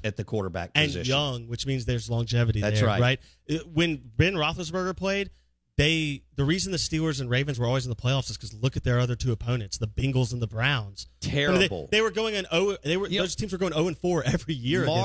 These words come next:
Speaker 1: Marv
Speaker 2: them.
Speaker 1: Lewis tried to get some things going, but, but he didn't really believe in offense. He wanted to win nine to three
Speaker 2: Mm-hmm.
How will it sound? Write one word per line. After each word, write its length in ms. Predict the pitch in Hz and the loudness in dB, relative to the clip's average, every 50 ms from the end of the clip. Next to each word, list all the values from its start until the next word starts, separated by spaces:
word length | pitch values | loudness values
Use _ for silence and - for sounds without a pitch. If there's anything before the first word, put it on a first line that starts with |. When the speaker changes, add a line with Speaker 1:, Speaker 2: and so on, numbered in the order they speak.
| 202 | 2
Speaker 1:
Marv 220 | 226 233 226 - - | 0 0 -2 -4 -6
Speaker 2:
them. 220 | 156 127 127 131 | -8 -8 -4 -2
Speaker 1:
Lewis 540 | 135 151 165 160 160 156 147 131 - - - - - | 0 0 0 0 0 -2 -2 -2 -4 -6 -8 -8 -10
tried 800 | - - - - 147 139 127 127 131 135 139 139 143 147 143 127 _ _ - | -12 -10 -8 -4 -4 -4 -2 -2 -2 -2 -2 -4 -4 -4 -6 -10 _ _ -12
to 120 | - 156 | -10 -10
get 300 | 131 117 139 139 135 - | -8 -6 -6 -6 -4 -4
some 200 | - - 131 123 - | -6 -6 -8 -8 -6
things 340 | - 131 127 120 113 - | -4 -4 -4 -4 -6 -8
going, 580 | - - 135 139 147 156 151 143 135 127 117 98 - | -6 -4 -2 -2 0 0 -2 -2 -4 -4 -6 -4 -2
but, 280 | 135 131 127 123 - _ _ _ _ _ _ _ _ _ _ _ _ _ - | -2 0 0 -2 -4 _ _ _ _ _ _ _ _ _ _ _ _ _ -2
but 140 | 143 139 - | -2 -2 -2
he 200 | 131 160 160 156 | -2 -2 0 0
didn't 220 | 175 190 208 196 | 0 0 0 0
really 240 | 180 175 170 156 139 | 0 0 2 0 -2
believe 400 | 117 123 120 139 147 156 143 127 | -2 -4 -4 -2 -2 -2 -2 -2
in 120 | 127 117 | -4 -2
offense. 640 | 117 117 131 135 - - - 113 107 101 98 - - | -2 -2 -4 -4 -4 -4 -4 -2 -2 -2 -4 -6 -8
He 140 | - 123 117 | -6 -4 -2
wanted 320 | 120 139 151 156 147 120 | -2 0 0 -2 -2 -2
to 60 | 127 | -4
win 360 | 113 113 123 127 127 123 120 | -2 -2 -2 -2 -2 -2 -2
nine 300 | 113 113 113 117 120 120 | -2 0 0 0 -2 -4
to 80 | 113 101 | -4 -6
three 520 | - - 120 110 110 113 117 127 131 139 120 117 135 135 | -6 -6 -4 -2 -2 0 0 0 0 -2 -4 -4 -6 -6
Speaker 2:
Mm-hmm. 200 | 117 113 117 | -6 -6 -6